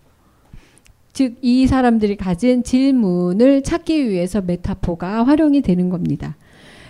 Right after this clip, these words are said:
그런 다음에 반대와 강화. 이게 이 카드를 보시면서 여러분들이 거기에 적는 거예요. 뭐라고 적냐면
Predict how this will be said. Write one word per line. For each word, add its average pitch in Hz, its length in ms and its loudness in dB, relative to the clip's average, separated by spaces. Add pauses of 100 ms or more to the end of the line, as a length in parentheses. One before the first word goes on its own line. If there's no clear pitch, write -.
그런 302 240 8
다음에 302 260 4
반대와 294 640 4
강화. 196 560 0 (100)
이게 302 340 2 (440)
이 311 420 2
카드를 330 920 0
보시면서 240 840 2 (160)
여러분들이 330 760 0
거기에 247 340 0
적는 220 440 -2
거예요. 156 420 -4
뭐라고 214 300 0
적냐면 196 420 -2